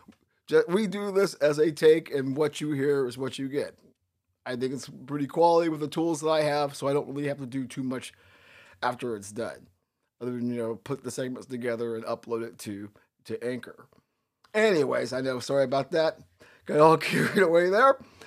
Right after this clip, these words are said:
But it's a Alalu. So he was, he, he was going to sign with his old club. And then, because of a delay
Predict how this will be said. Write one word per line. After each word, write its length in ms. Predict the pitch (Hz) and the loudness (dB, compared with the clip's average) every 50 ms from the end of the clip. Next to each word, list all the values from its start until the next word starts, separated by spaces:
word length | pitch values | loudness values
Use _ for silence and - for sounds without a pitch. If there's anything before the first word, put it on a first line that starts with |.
| - - - _ | -20 -20 -12 _
But 140 | - 165 185 | 2 2 2
it's 100 | 185 - | 4 2
a 100 | 160 143 - _ _ | 0 -2 -2 _ _
Alalu. 680 | 139 139 139 147 156 185 208 220 220 233 240 233 247 240 - _ _ _ _ _ _ _ _ _ _ _ - - _ | -2 0 4 4 4 6 6 4 4 4 0 0 -2 -6 -8 _ _ _ _ _ _ _ _ _ _ _ -20 -20 _
So 200 | - - 247 240 | 6 10 10 10
he 140 | 254 330 392 | 10 10 8
was, 220 | 480 466 - - | 6 6 6 6
he, 240 | - 226 240 262 - - | -2 -6 -6 -6 -4 -2
he 120 | 233 277 | 0 2
was 180 | 330 392 339 240 | 2 2 0 0
going 260 | - 277 277 277 269 262 | -2 -2 0 0 0 -2
to 60 | 233 | -4
sign 300 | - - - 196 202 202 | -4 2 4 4 4 4
with 100 | 196 180 | 2 -4
his 120 | 160 175 180 - | -6 -8 -8 -4
old 400 | - 170 170 170 170 165 147 143 | -2 0 2 2 2 0 -2 -6
club. 400 | - - 151 135 113 95 87 - - _ _ _ _ _ _ _ _ _ _ _ - | -8 -6 -4 -2 -2 -4 -6 -10 -16 _ _ _ _ _ _ _ _ _ _ _ -6
And 200 | 139 147 156 175 | -4 -4 -2 0
then, 540 | 202 208 202 196 196 202 196 202 196 185 - _ | 0 2 2 2 0 0 -2 -6 -8 -12 -8 _
because 480 | 156 143 - - 185 175 170 170 156 | -6 -6 -2 0 0 2 2 0 -2
of 100 | 156 143 | -4 -6
a 40 | 143 | -4
delay 800 | 139 139 135 139 160 165 165 165 165 165 165 165 165 160 151 | -6 -6 -4 0 0 4 6 6 6 6 4 0 -2 -4 -6